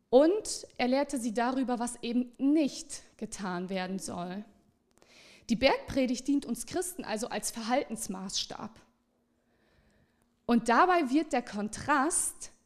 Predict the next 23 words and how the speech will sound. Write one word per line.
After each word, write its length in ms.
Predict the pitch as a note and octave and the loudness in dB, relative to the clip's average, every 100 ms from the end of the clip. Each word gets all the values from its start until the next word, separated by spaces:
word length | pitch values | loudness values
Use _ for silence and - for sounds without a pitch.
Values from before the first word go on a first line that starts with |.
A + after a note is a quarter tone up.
| _ | _
zwischen 760 | - - A#3 B3 - A#3+ A3 G#3+ - _ | -6 -2 0 0 2 0 0 -4 -10 _
den 240 | A3 A3 - | -2 -2 -2
ewigen 640 | C4 F4+ G4+ F4+ C#4+ G#3+ | 0 4 4 6 4 4
Werten 380 | G#3+ A3 A3 A#3 | 0 0 -2 -4
des 180 | G3 - | -4 -2
Himmelsreiches 1160 | C4 F4 D4+ - - F#3+ G3 - C4 D#4+ - - _ _ | 0 2 0 -2 -4 -4 -4 -2 -2 -2 -6 -14 _ _
und 280 | - F4 F4 | 2 4 4
diesen 380 | B3+ G3 A3+ A3+ | 0 2 0 0
irdischen 680 | D4+ E4 G4 D#4+ - - G3+ | 0 2 4 2 0 -2 -4
Werten 500 | G3 F#3+ G#3 A#3+ A#3 A3+ _ | -4 -4 -4 -4 -4 -6 _
so 180 | - - | -12 -10
richtig 500 | F#3 A3+ - F#3+ - | -4 -4 -6 -10 -12
deutlich. 720 | F3+ F3 E3+ E3 E3+ G3 - - _ _ _ _ _ - | -8 -6 -6 -10 -10 -12 -16 -20 _ _ _ _ _ 8
Dabei 360 | C4+ F#4+ F4+ | 10 12 10
wird 180 | D4 - | 6 2
deutlich, 720 | C4+ C4 C4 A#3+ C4 - - | 2 2 2 0 0 -2 -2
wie 180 | A3+ F#3+ | 0 2
wir 220 | C4+ F4+ | 4 4
Christen 800 | F4+ - D4 - - G#3+ A#3+ A#3+ | 2 -2 -2 -2 -4 -4 -4 -4
den 140 | G#3+ G#3 | -4 0
Unterschied 580 | B3 A#3+ G#3 - F#3+ | -2 0 -4 -6 -6
machen 300 | F#3+ F#3 G3 | -8 -8 -10
können. 420 | F#3 G3+ F3+ F#3+ | -8 -8 -8 -8